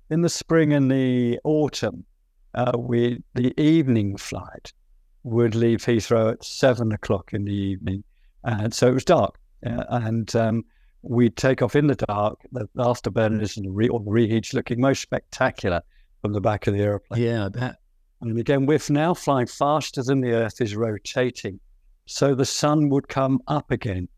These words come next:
Speaker 1: We would see the sunrise in the west and arrive in New York at six o'clock in the evening in time for the second sunset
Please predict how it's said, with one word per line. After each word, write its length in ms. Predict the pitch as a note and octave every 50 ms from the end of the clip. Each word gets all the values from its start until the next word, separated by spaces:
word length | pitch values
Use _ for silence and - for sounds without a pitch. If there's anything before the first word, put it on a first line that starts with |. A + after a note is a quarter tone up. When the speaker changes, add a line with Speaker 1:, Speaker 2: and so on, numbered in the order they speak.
| _
Speaker 1:
We 140 | - B2+ B2
would 160 | A#2 B2 A2+
see 420 | - - - C3+ A#2+ A#2+ A2+ G#2+ - - _ _ _ _ _
the 60 | B2
sunrise 760 | - - - - B2+ B2 B2 A2 G#2+ G2+ G#2 G2+ G2+ F#2+ -
in 140 | - G#2+ G2+
the 100 | G2+ G2
west 440 | G2 G#2+ G#2 F2+ - - - - - _ _ _ _ _ _ _ -
and 180 | A#2+ G#2+ G#2+
arrive 480 | G#2 G2+ G2 A2+ A#2 A#2+ A#2+ A#2 A2 G#2+
in 160 | A#2 A2+ A2+
New 160 | B2 C#3 C#3+
York 320 | B2+ G#2+ G2+ G2 F#2 - -
at 100 | - -
six 300 | - - C#3+ C#3 - -
o'clock 300 | - - G#2+ F#2+ - -
in 60 | F#2+
the 60 | G2
evening 320 | G2 G2 F#2 A2 G2+ G2 - _ _ _ _ _ - - - _
in 120 | A#2+ G#2+ -
time 300 | - A#2 G#2+ G#2 G2+ -
for 120 | - G2+
the 80 | G2+ G2
second 420 | - - A2+ G2 - - G#2 G2
sunset 540 | - - - G#2 G2+ G2 - - - F#2+